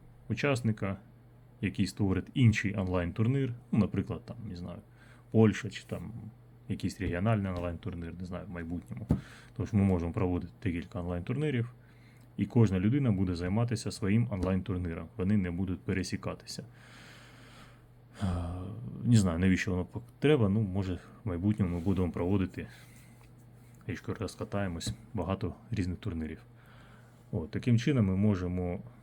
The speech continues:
це робити. Е, відповідно, ця людина створює онлайн-турнір, створює етапи цього турніру, там, завантажує туди схеми,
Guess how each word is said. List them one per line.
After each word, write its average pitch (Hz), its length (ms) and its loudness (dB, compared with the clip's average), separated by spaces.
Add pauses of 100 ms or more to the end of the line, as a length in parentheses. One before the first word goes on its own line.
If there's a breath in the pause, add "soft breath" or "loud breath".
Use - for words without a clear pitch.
(680 loud breath)
це - 140 -6
робити. 87 440 -2 (1040 loud breath)
Е, 92 120 2
відповідно, 104 460 6
ця 104 200 4
людина 90 400 4
створює 113 520 4
онлайн-турнір, 98 840 2
створює 95 560 4
етапи 120 340 4
цього 98 280 2
турніру, 95 480 2
там, 82 200 -8
завантажує 92 540 2
туди 90 220 -6
схеми, 113 460 4